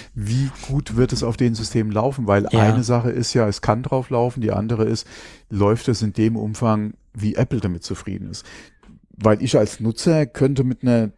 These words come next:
Speaker 1: fünf Minuten oder mit einer fünfminütigen Bearbeitungszeit, bis die Antwort kommt, vielleicht leben, ja.
Speaker 2: Fünf Minuten?
Speaker 1: Ah, i-, ist, ist übertrieben, wie
Speaker 2: Ah,
Speaker 1: gesagt.
Speaker 2: okay.
Speaker 1: Dass es halt nicht so schnell läuft wie auf dem, auf dem, äh,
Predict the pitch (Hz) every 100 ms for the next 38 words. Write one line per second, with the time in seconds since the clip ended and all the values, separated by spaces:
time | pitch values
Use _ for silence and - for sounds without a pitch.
0 | - - 139 - 135 135 - 120 - 107
1 | 90 110 110 117 123 110 143 - 139 135
2 | 135 131 117 113 104 131 135 127 - 135
3 | 135 120 120 120 135 - 127 - 104 98
4 | - 110 156 156 87 90 107 - - 339
5 | 330 - 254 294 370 403 381 113 - _
6 | _ _ _ - 135 - 156 - _ -
7 | 143 - _ _ 160 156 147 131 170 135
8 | 87 - 123 135 135 - - _ _ -
9 | - 156 165 - - - - - 131 123
10 | 127 135 127 135 139 123 127 120 131 -
11 | 127 120 120 117 110 113 113 117 113 113
12 | 110 110